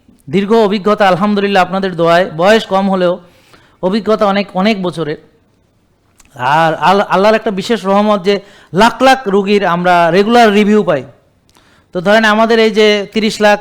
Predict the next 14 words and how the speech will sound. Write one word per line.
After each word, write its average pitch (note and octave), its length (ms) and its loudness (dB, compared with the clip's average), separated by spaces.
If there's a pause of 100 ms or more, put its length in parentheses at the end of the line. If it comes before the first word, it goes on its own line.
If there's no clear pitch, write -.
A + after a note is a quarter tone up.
আহ, F3 360 -2
YouTube-এ G3+ 340 0
আছে, E3+ 320 0 (340)
ওরা A3 200 2
তো A#3 140 0
রেগুলার B3 360 2
কমেন্ট A#3 300 0
করে G#3+ 180 2
আমাদেরকে, F3 400 -2
ওদের F#3 180 -2
মতামত G#3 460 0
আমরা F#3+ 440 2
বুঝতে G3+ 220 -4
পারি। F#3+ 260 0